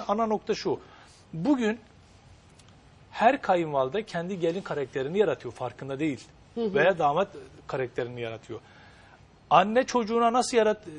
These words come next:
Speaker 1: davranıyorsa o çocuk gidiyor. Muhtemelen annesine benzeyen bir gelin profili veya eş profili, erkekten bahsediyorum, seçim yapıyor. Veya babanın kızla ilişkisi
Speaker 2: Hı hı.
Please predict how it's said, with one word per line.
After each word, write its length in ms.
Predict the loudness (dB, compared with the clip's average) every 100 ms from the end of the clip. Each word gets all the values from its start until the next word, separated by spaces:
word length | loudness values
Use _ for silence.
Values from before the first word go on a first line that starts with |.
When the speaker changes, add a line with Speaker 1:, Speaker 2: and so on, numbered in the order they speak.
| 6
Speaker 1:
davranıyorsa 600 | 6 6 2 -2 -2 0
o 80 | 0
çocuk 340 | -2 -4 -8
gidiyor. 320 | -8 -2 -2
Muhtemelen 580 | -2 -8 -6 -4 0 0
annesine 520 | 0 -2 -2 -6 -4
benzeyen 440 | -2 -2 -2 -4 -4
bir 120 | -8 -10 -20 -20 -10
gelin 260 | -4 -2 -2
profili 560 | 2 0 0 -4 -4 -4 -2
veya 260 | 2 2
eş 240 | 2 0 2
profili, 400 | 0 0 0 0
erkekten 420 | 0 -4 -2 0
bahsediyorum, 580 | 0 0 -10 -8 -8 -8 -20 -20 -4
seçim 380 | -4 -2 -4
yapıyor. 420 | -4 -6 -4 -6 -6 -16 -20 -8 4
Veya 300 | 8 8 8
babanın 320 | 6 4 2
kızla 360 | -2 0 4
ilişkisi 600 | 2 2 -6 -8 -6 -6 -8 _ -20 -20 -20 -20 -12
Speaker 2:
Hı 60 | -10
hı. 140 | -10